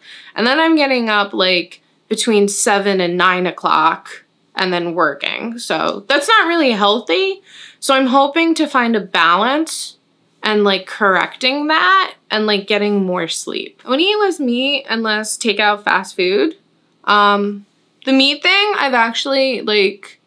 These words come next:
been cutting down a lot. I was always, like, okay with chicken, but, like, I didn't really prefer it. I always preferred vegetables. And then actually when I got pregnant, I had an aversion to meat, so I couldn't even eat meat. And then when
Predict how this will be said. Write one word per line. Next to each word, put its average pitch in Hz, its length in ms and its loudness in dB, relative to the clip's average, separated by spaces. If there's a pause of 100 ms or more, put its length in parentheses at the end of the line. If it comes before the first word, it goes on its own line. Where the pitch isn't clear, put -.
(200)
been 233 120 -2
cutting 220 300 -2
down 233 180 -2
a 220 100 0
lot. 185 540 4
I 220 120 2
was 285 180 -2
always, 349 340 0
like, 277 200 -2
okay 220 280 -2
with 208 140 -4
chicken, 240 540 -2
but, 208 100 -4
like, 196 140 -2
I 196 60 -2
didn't 240 180 -4
really 262 400 -4
prefer 175 500 0
it. 247 340 -2 (380)
I 254 80 2
always 392 220 2
preferred 320 360 2
vegetables. - 760 -6 (160)
And 233 120 -2
then 233 440 0
actually 302 420 2
when 262 140 0
I 220 80 0
got 214 200 -4
pregnant, 226 640 -2
I 208 100 0
had 226 160 -2
an 269 120 0
aversion 214 600 -2
to 302 140 -4
meat, 415 420 -4 (340)
so 247 120 0
I 240 40 2
couldn't 302 300 2
even 285 200 2
eat 202 220 -2
meat. 175 480 -4 (520)
And 214 240 0
then 220 600 0 (100)
when 214 840 0